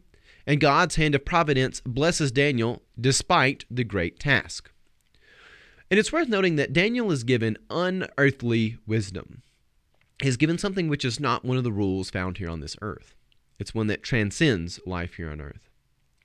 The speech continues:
Throughout the Bible, we're given the language of having eyes to see and ears to hear, and this is a very important concept. Having eyes to see and ears to hear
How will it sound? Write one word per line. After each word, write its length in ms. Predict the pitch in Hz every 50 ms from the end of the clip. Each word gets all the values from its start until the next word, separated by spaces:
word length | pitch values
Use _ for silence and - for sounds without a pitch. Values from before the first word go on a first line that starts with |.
| _ - - - - -
Throughout 220 | 170 196 233 254
the 80 | - 240
Bible, 460 | 139 131 101 104 120 127 127 113 110
we're 100 | 113 131
given 240 | 139 151 175 190 190
the 80 | 175
language 420 | 135 113 107 110 120 131 139 123 117
of 100 | 107 113
having 300 | 113 110 104 110 107 73
eyes 300 | 73 95 101 104 107 - -
to 80 | 104
see 300 | - - 110 117 120 117
and 80 | 104 -
ears 240 | 90 101 104 98 -
to 80 | 98 92
hear, 260 | 98 107 127 143 - _ _ - - - - - -
and 100 | 147 170
this 120 | 196 226 233
is 100 | 208 190
a 60 | 160
very 180 | 151 139 135
important 380 | 131 131 - - 101 98 92 -
concept. 580 | - 131 131 123 107 - 85 69 - - - - _ _ - - - -
Having 220 | 147 160 160 156 135
eyes 300 | 113 127 147 175 185 -
to 100 | - 185
see 260 | - - 185 165 135
and 120 | 123 -
ears 200 | 117 127 131 - -
to 80 | 123
hear 260 | 117 131 143 143 131